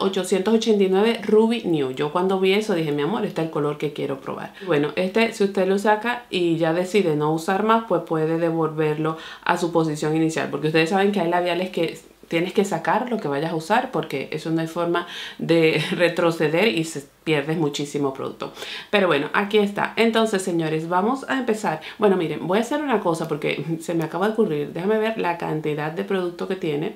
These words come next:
Mm, tiene una cantidad considerable,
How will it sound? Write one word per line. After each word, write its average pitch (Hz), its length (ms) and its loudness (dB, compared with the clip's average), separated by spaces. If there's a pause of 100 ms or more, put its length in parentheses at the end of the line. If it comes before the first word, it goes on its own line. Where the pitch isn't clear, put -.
(140)
Mm, 202 180 -8 (360)
tiene 175 340 4
una 180 240 0
cantidad 185 540 0
considerable, 190 840 -2